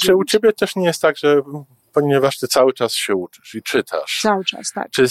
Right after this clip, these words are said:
Speaker 1: czy te rzeczy, które czytasz i dowiadujesz się na nowo, też ciebie interesują i inspirują trochę do nowych
Speaker 2: No,
Speaker 1: tematów?
Speaker 2: inspirują mnie oczywiście, włączam pewne rzeczy, te, które, które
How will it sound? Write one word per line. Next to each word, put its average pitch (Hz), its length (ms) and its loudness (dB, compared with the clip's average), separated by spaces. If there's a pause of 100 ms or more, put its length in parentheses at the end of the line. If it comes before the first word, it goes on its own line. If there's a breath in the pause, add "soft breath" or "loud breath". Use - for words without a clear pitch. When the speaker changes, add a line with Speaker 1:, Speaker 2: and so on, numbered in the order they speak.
(140)
Speaker 1:
czy 135 240 0 (120)
te 151 180 2
rzeczy, 147 260 -4
które 131 300 0
czytasz 127 360 -2
i 139 60 -10
dowiadujesz 123 520 0
się - 120 -4
na 120 140 -2
nowo, 120 240 0
też - 200 -8
ciebie 107 260 -6
interesują - 460 -12
i 92 240 -10
inspirują 104 580 2
trochę - 280 -6
do 92 160 0
nowych 87 260 -4
Speaker 2:
No, - 60 -18
Speaker 1:
tematów? 196 220 2
Speaker 2:
inspirują 285 640 6
mnie 240 200 4
oczywiście, 226 540 2
włączam 254 600 2
pewne 240 320 2
rzeczy, 220 300 0
te, 240 120 2
które, 247 300 2
które 233 340 2